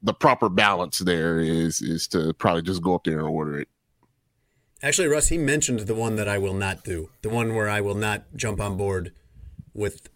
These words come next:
Speaker 2: the way things are done now is groceries. I am gonna pick out my own groceries. I'm good with, uh, Target, you order some stuff at Target and they bring it out in the parking lot.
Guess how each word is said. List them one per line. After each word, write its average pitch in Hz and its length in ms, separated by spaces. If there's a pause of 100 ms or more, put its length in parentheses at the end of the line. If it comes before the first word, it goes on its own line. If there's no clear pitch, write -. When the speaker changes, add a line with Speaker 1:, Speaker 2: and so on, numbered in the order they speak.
(160)
Speaker 2:
the 107 140
way 104 160
things 101 240
are 95 60
done 98 180
now 95 240
is 90 160
groceries. 87 540 (680)
I 123 240
am 123 260
gonna 117 180
pick - 260
out 98 220
my 98 120
own 87 280
groceries. - 520 (320)
I'm 135 200
good 160 180
with, 139 260
uh, 107 460
Target, 123 480 (200)
you 110 340
order 104 160
some 101 160
stuff 110 240
at 101 120
Target 113 320
and 107 100
they 104 60
bring 107 220
it 104 100
out 107 100
in 101 60
the 98 80
parking 110 300
lot. - 80